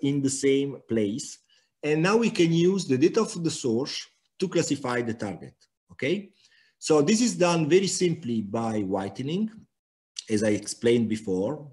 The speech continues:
where G is the center of mass of the source and of the target. So once we have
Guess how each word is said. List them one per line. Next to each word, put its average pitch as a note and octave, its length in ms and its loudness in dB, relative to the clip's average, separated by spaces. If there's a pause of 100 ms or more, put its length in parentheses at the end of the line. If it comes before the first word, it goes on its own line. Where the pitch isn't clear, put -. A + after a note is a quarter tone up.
where A2 240 2
G B2 520 4 (460)
is C3+ 400 6
the G#2+ 340 2
center D#3+ 400 2
of A2+ 160 -2
mass B2 600 -6 (140)
of G2+ 260 -2
the G2+ 60 -10
source B2 560 -2
and A2 180 2
of F#2 160 -4
the F#2+ 80 -6
target. F#2+ 480 -8
So A2 160 -4
once C3+ 380 -4
we D#3+ 80 4
have C#3 180 0